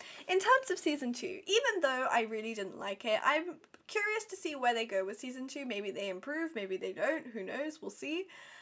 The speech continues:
Uh, but one p-, person we have not seen or heard from is Lord Vator, I think his name is. Vator, yeah. Uh, he is, like, the big bad guy of, um,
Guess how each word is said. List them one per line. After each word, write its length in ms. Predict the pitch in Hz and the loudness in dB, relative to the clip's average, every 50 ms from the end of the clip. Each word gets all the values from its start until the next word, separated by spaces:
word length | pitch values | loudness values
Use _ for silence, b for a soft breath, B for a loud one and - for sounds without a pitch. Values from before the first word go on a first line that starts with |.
| B B B B - | B B B B 6
Uh, 300 | 277 294 302 302 311 294 294 | 8 10 10 8 8 6 4
but 160 | 285 302 339 | 2 -2 2
one 180 | 381 415 466 453 | 2 2 2 2
p-, 80 | - - - - | -2 -6 -12 -2
person 340 | - 339 339 330 - 349 285 | 2 2 2 2 2 -4 -4
we 100 | 277 277 | -4 -4
have 200 | 269 269 269 269 | -4 -4 -4 -2
not 160 | 240 220 - | -2 -6 -6
seen 360 | - - - 240 233 240 247 262 | -6 -10 -8 -6 -6 -6 -6 -8
or 120 | - 226 | -10 -10
heard 260 | 214 214 247 226 226 233 | -6 -2 0 0 0 -2
from 400 | - - 226 240 262 285 311 311 _ | -2 -4 -2 -2 -2 -4 -8 -12 _
is 440 | - 226 226 220 214 214 208 220 233 - - | -6 -4 -2 0 0 -2 -2 -4 -6 -8 -8
Lord 600 | - 226 226 220 214 208 208 208 208 214 220 226 - - - 240 233 233 | -6 -8 -6 -4 -4 -4 -2 -2 -4 -4 -6 -8 -12 -12 -12 -14 -10 -6
Vator, 360 | 240 233 285 339 339 - - 415 427 453 453 453 - | -4 -2 -2 -2 -4 -6 -8 -6 -4 -4 -4 -4 -4
I 100 | - 262 | -4 -6
think 260 | 254 277 294 302 302 | -6 -6 -6 -6 -4
his 200 | 311 330 311 320 - | -6 -6 -8 -6 -8
name 220 | 330 330 320 320 330 320 320 | -8 -6 -6 -6 -6 -6 -6
is. 280 | 330 320 - - - - - - 233 - - | -8 -12 -14 -20 -20 -20 -20 -20 -18 -8 -4
Vator, 560 | 214 220 247 247 - - 240 233 233 233 226 - | -2 -2 -2 -4 -6 -6 -4 -2 -2 -2 -4 -4
yeah. 280 | - 185 160 165 - 240 B B B B B B B B B B B B B - - | -4 -2 -2 -2 -4 -6 B B B B B B B B B B B B B 2 6
Uh, 200 | 247 254 247 247 | 6 8 8 6
he 340 | - - - - 311 311 330 | 4 0 -4 -2 -2 0 0
is, 180 | 339 330 330 | 0 0 2
like, 340 | 285 262 262 247 208 - - | 4 4 4 4 0 -6 -4
the 100 | - 214 | -4 -4
big 500 | 208 - - 220 214 208 208 220 233 - B B B B B B - | -4 -2 -2 -2 0 0 -4 -6 -10 -16 B B B B B B 0
bad 420 | - 196 202 202 202 202 - - - | 2 4 4 4 2 0 -2 -6 -8
guy 440 | - - - - - - 131 127 - - | -4 -2 -2 0 -2 -2 -6 -8 -8 -6
of, 460 | - - 190 190 185 185 - - - - - | -4 -2 -2 -2 -2 -6 -12 -16 -18 -10 -4
um, 500 | - 196 202 165 151 127 117 233 240 | -4 -2 -2 -2 -4 -6 -10 -12 -12